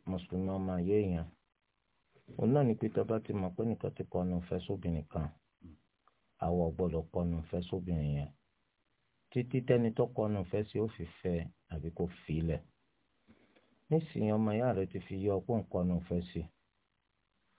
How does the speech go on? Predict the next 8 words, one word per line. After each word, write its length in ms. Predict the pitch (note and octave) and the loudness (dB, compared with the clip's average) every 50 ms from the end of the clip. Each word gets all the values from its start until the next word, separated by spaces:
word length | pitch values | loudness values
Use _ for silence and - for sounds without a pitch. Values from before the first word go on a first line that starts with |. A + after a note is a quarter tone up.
| _ _ _ _ - | _ _ _ _ 4
Ọmọbìnrin 760 | B2 A#2+ B2 B2 B2 A#2 B2 - G#2+ G#2+ A2 A2+ A2+ A2+ A2+ | 6 6 6 4 2 0 0 0 2 2 2 2 2 0 0
kò 120 | - - F2+ | -2 -4 -4
sì 160 | F2 F#2 F#2 | -4 -4 -4
sọ 160 | - - A2 G#2 | -2 0 -2 0
pé 140 | - - B2+ | 0 2 2
òun 160 | A#2 F#2+ D#2+ | 2 2 2
ò 80 | D2 D2 | 0 -2
fẹ́. 280 | - - - D#2 E2+ | -2 -4 -4 -2 -2